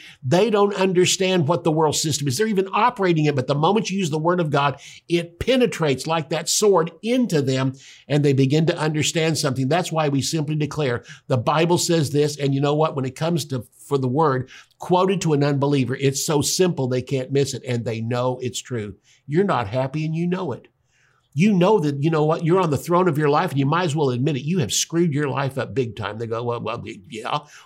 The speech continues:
Why don't you just simply get off the throne and give it to the Creator, the one that created you, that knows better than you do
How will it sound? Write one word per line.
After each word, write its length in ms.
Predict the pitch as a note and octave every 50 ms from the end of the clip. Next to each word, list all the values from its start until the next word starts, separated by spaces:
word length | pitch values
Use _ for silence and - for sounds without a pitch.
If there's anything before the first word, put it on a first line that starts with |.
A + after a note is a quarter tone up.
| _ _ -
Why 180 | C3+ C#3+ F3+
don't 200 | A3 B3 A3 -
you 60 | - E3+
just 300 | F3+ F3 E3+ - - -
simply 320 | - G3 F#3+ F#3 F3 D#3+
get 160 | D3 D3 D3+
off 220 | E3 E3+ E3+ E3+ -
the 100 | - -
throne 380 | - - D3+ D3+ D#3+ E3+ F3+ -
and 200 | C#3+ C3+ C3 A#2+
give 180 | D#3 F3+ F3
it 140 | F#3+ F#3 F#3+
to 100 | - D#3+
the 100 | C#3+ C#3
Creator, 720 | C#3+ - - D3+ C#3+ C3+ C#3+ E3 G3 F3 A#2 - - - _ _ _ _ - - _ _
the 80 | - D#3
one 220 | D#3 E3 F3 F3+
that 100 | E3 -
created 640 | - - - D#3+ D3 C#3 E3+ G3 A3 F3+ D3+ C3 G#2+
you, 140 | C#3 D3 C#3+
that 140 | C3+ D3 D3
knows 260 | D3 D#3 D#3 C#3 G#2
better 260 | G#2 D#3+ E3+ E3+ E3
than 260 | C#3+ C#3 C3 C3 C3
you 280 | C3+ E3+ A3+ C4 C4+ A3
do 260 | C#3+ C3 A#2 - -